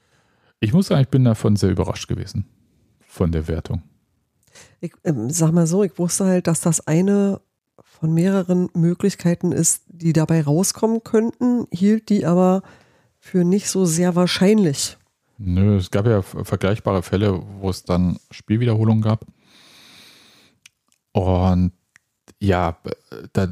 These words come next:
Speaker 1: hat sich Dirk Zingler, wurde dann halt in der Pressemitteilung danach, nach dem Sportgerichtsurteil, nochmal zitiert. Also Union hat erst eine, ja, es gab dieses Urteil und dann nochmal eine, Union wird Berufung einlegen und hat, war es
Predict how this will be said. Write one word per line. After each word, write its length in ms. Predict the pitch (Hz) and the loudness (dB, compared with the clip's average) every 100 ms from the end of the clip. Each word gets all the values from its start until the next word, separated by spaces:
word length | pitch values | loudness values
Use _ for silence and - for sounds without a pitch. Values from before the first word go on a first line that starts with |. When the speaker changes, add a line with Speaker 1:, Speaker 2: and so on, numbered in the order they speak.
| - | -2
Speaker 1:
hat 140 | 104 - | -4 -2
sich 200 | 107 - | -4 -2
Dirk 220 | 98 - | -4 -4
Zingler, 560 | - 113 127 123 117 - _ _ _ _ - | -2 0 2 2 0 -4 _ _ _ _ -6
wurde 360 | 101 98 92 | 0 0 0
dann 220 | 95 95 95 | 0 0 2
halt 220 | 92 - | 0 -2
in 200 | - 95 | -2 0
der 320 | 87 85 85 - | 2 0 -2 -6
Pressemitteilung 800 | - 139 127 117 - 107 110 104 | -6 -2 0 0 0 0 2 2
danach, 580 | 92 92 110 131 - | 2 2 0 -2 -4
nach 140 | 107 104 | -4 -2
dem 400 | 107 104 104 117 | 0 0 -2 -4
Sportgerichtsurteil, 960 | - 98 107 101 101 98 - 92 95 - _ _ - _ _ | -6 -4 -4 -4 -4 -4 -2 0 0 -4 _ _ -20 _ _
nochmal 420 | 98 92 92 90 | -2 0 2 0
zitiert. 320 | - - 101 | -2 -4 -4
Also 160 | 95 85 | -2 0
Union 240 | 87 87 | 2 2
hat 140 | 87 87 | 0 -2
erst 180 | 87 - | -4 0
eine, 240 | 90 85 | 2 2
ja, 180 | 85 87 | 2 0
es 120 | - | -2
gab 180 | 92 - | -6 -6
dieses 340 | 90 90 - - - | -10 -14 -18 -20 -14
Urteil 460 | - 117 - 120 101 | -4 -4 0 -2 -2
und 120 | 95 | -2
dann 80 | 90 | -2
nochmal 280 | 90 92 85 | 0 0 0
eine, 260 | 87 85 | 0 0
Union 260 | 85 85 85 | 0 0 -2
wird 160 | 85 | -4
Berufung 400 | - 98 117 - | -4 -4 -2 -2
einlegen 540 | 95 98 98 98 95 87 | 0 0 2 2 0 0
und 180 | 90 92 | -2 -4
hat, 180 | - - - - - - - _ _ _ _ _ _ _ - | -8 -12 -20 -20 -20 -20 -20 _ _ _ _ _ _ _ -4
war 180 | 104 | 0
es 160 | 117 | 0